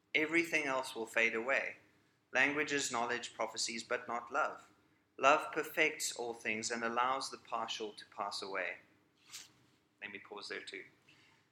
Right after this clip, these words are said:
If you are faced with reality and there is potential in everything, there are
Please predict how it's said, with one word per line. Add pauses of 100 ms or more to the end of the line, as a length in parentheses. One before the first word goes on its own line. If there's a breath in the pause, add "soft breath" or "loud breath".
(1120)
If
you
are
faced
with
reality
and
there
is
potential
in
everything, (240)
there
are